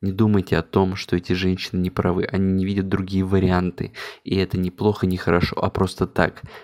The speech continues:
Примите эту вещь как факт. Но я скажу вам честно, эти девушки мне не интересны. Заверенное чутье у них на вас.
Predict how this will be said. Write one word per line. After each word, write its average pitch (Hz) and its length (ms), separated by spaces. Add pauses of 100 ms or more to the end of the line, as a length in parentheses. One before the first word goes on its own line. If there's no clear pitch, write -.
Примите 98 420
эту 92 180
вещь 95 320
как - 220
факт. - 400 (460)
Но 98 80
я 95 100
скажу 92 280
вам 90 160
честно, - 500
эти 95 220
девушки 95 440
мне 92 220
не 92 200
интересны. 90 680 (680)
Заверенное 92 560
чутье - 500
у 104 120
них 95 240
на 92 100
вас. 90 400